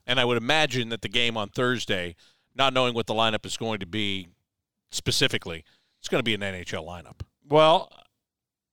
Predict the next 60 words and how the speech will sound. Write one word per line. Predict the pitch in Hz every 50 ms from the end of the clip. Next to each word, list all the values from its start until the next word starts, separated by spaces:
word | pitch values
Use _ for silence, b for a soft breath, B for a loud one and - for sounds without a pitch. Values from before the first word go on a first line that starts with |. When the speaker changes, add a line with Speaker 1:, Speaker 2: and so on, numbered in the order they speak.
| _ -
Speaker 2:
I'd | 139 151 165 175 156
be | 156 170 175
interested | 175 - - 185 175 170 - - 160 143
to | 147
see | 139 - - 165 135
that. | 117 104 101 107 113
I | 120 131
would | 143 151 139
say | - - - 147 139
yes, | 131 131 139 143 143 131 - - 135
mostly | 127 127 143 135 - - 135 131
N | 127 131
H | 127 120 - -
L, | 131 117 117 131 139 135 _ -
definitely. | 120 110 110 - - 131 120 127 139 156 160 143 - - - _ _ _ _ _ _ _ _ _ _ - - - -
But | - - -
the | 113
guys | - 120 117 135 151 143 127
who | 139
get | 123 135 -
to | - 123
play, | - - 135 127 113 95 87 87
the | 95
guys, | 87 98 98 101 104 104 101 92 98
is | 98 87 98
it | 104
gonna | - 127 127 123
be | 131 -
Carson | - - 123 117 - - 120 101
Meyer, | 95 87 85 85 85
or | 87 92 101
is | 95 113
it | -
gonna | 127 123 123
be | 131 123
Marchenko, | 123 123 120 - - - 117 113 101 -
or | 90 87 87 90
is | 92 92
it | 107 107
gonna | 117 117
be, | 113 107 - B B B B B
or | 123 120
do | 135 139
they | 139 139
know | 139 143 160
what | 165 156 -
Carson | - 139 131 120 - - 113
Meyer | 104 104 104 107 104
brings, | 90 107 104 101 107 113 110 110
and | 104 104
they | 107
wanna | 110 113 117 117 -
see | - - 123
if | 113 -
someone | - - 123 117 117 117
else, | 117 110 104 - -
if | 98
they | - 113 110
can | - - 110 101
bring | 87 - 107 110 113 113 110 110 110 104